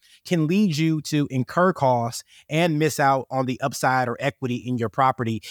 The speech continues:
if you do decide to sell or if you wanna keep the property moving down the road. So it's very, very critical that if you are a homeowner facing foreclosure, that you understand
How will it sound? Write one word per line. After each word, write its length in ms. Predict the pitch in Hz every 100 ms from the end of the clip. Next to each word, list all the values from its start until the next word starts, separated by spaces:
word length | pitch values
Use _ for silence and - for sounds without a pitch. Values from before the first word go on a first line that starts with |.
| -
if 220 | 160 -
you 80 | 139
do 160 | 185
decide 320 | 185 156 151 151
to 80 |
sell 440 | 156 123 110 113 - _ -
or 200 | 180 185
if 120 | 165
you 100 | 170
wanna 180 | 160 151
keep 240 | - 180
the 60 | 135
property 440 | - 131 120 123
moving 260 | 120 127 127
down 200 | 120 117
the 60 | 107
road. 360 | 117 107 95 - - -
So 220 | 165 147
it's 100 | 120
very, 280 | 117 175 185
very 260 | 180 160
critical 580 | - 156 156 - 127 117 _ -
that 200 | 135 131
if 180 | 135 -
you 180 | 165 175
are 160 | 151
a 40 | 127
homeowner 420 | 143 143 135 120
facing 340 | 131 131 139
foreclosure, 600 | 127 135 117 110 110 120 - -
that 220 | 139 -
you 100 | 175 165
understand 880 | 165 151 139 - 151 170 156 139